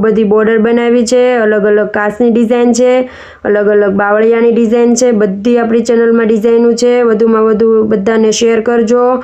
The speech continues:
અને લાઈક કરી દેજો વીડિયોને. વધુમાં વધુ શેર કરી દેજો, ચેનલને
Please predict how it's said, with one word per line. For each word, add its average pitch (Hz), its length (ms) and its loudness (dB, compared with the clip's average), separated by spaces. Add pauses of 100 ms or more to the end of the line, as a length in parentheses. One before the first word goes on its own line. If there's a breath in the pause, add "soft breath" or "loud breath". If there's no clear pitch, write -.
(300 loud breath)
અને 202 120 0 (100)
લાઈક 214 300 -2
કરી 233 300 0
દેજો 240 320 0 (180)
વીડિયોને. 240 540 2 (720)
વધુમાં 226 460 0
વધુ 233 220 0 (200)
શેર 240 200 0 (100)
કરી 190 220 0 (100)
દેજો, 180 260 0 (520 loud breath)
ચેનલને 202 440 0